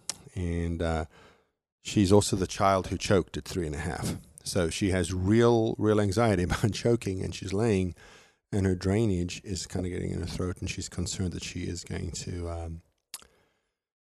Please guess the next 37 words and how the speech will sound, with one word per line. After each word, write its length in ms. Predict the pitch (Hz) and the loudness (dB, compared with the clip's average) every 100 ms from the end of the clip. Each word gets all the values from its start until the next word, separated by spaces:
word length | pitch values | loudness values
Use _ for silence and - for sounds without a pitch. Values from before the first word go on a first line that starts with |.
| - | -6
is 160 | 110 | -2
the 120 | 101 | -2
concern 380 | 98 92 85 98 | 0 -2 0 -2
that 100 | 87 | -2
she's 240 | - 92 85 | -4 -6 -4
going 260 | 87 85 | -2 -2
to, 380 | - - 90 82 - | -4 -6 -6 -6 -6
um, 340 | 80 78 82 - - - | -6 -4 -6 -10 -16 -2
choke. 380 | 175 - - - - - _ _ _ - | 2 2 0 -18 -20 -20 _ _ _ -2
And 160 | 113 95 | 2 2
so, 580 | - 104 95 92 92 - - | 4 4 6 4 2 -4 -6
um, 400 | 85 90 87 - - | -2 -2 -2 -8 -4
we 140 | 98 | 0
were 60 | 101 | 2
playing 260 | - 107 | 2 0
cards 580 | 110 - 95 90 95 - - | -2 0 0 2 -2 -8 -12
at, 180 | 101 87 _ 95 | -12 -14 _ -6
around 200 | 90 85 | -4 -4
the 80 | |
kitchen, 580 | - - - 92 87 - | -8 -10 -8 -6 -6 -8
to 140 | - - | -10 -8
the 140 | 90 | -6
dining 200 | 87 87 | -4 -4
room 80 | 90 | -4
table 420 | - 92 85 82 | -6 -8 -8 -8
at 100 | 82 | -8
Kayla's 280 | - 95 85 | -12 -12 -12
grandmother's 460 | - 90 87 87 - | -6 -4 -2 -4 -8
house 420 | 85 87 95 - | -8 -8 -10 -12
with 180 | - - | -10 -8
her 200 | 87 85 | -8 -6
folks 420 | - 92 85 - | -6 -6 -10 -10
and, 280 | 95 92 92 | -8 -6 -6
and 120 | 87 | -4
the 60 | 87 | -2
older 240 | 90 92 | -2 -2
kids. 360 | 87 92 87 | -6 -8 -10